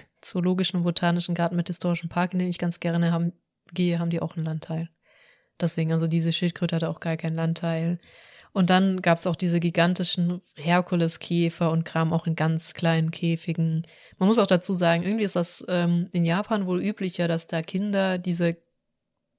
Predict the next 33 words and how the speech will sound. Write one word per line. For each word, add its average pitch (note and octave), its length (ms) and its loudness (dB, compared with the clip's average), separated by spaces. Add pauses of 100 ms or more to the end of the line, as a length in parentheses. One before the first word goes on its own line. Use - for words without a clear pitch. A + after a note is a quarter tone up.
(480)
Rieseninsekten F#3 920 0
als E3+ 240 -2
Haustiere D#3+ 480 -4
kriegen. D#3+ 340 -2
Also D#3+ 140 -2
diese D#3+ 160 -2
Herkuleskäfer E3 880 -2
oder D#3 160 0
so, D#3+ 180 -4
wer D#3+ 120 -2
Animal D#3+ 260 -2
Crossing D#3+ 400 -4
spielt, D#3+ 280 -6
weiß, D#3 200 -4
was E3+ 120 -14
ich E3 100 -14
meine. E3 320 -4 (720)
Nur, F3 80 2
dass F3 160 4
der E3 120 0
halt E3 160 0
komplett D#3+ 320 -6
schwarz D#3+ 400 -6
war D#3 140 -4
und E3+ 100 -6
auch - 160 -10 (220)
gigantisch E3 580 0
und D#3+ 160 -2
auch D3 220 -6
echt - 260 -6
kaum D#3+ 220 -6
Platz D#3+ 280 -8
hatte. E3+ 300 -6